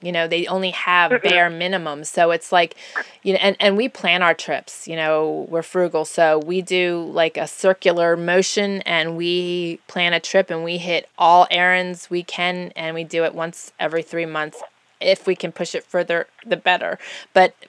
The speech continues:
Speaker 1: but stocking up is huge. And I, I read about your beans and the, and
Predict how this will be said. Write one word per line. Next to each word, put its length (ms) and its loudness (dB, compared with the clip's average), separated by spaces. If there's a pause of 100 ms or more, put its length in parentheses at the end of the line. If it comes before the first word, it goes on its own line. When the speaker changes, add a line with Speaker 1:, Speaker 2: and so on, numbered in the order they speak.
Speaker 1:
but 140 2
stocking 500 2
up 240 4
is 140 -10
huge. 340 -4
And 140 -4
I, 200 4
I 200 2
read 260 2
about 300 2
your 160 -4
beans 460 -4
and 180 -4
the, 180 -2
and 420 -8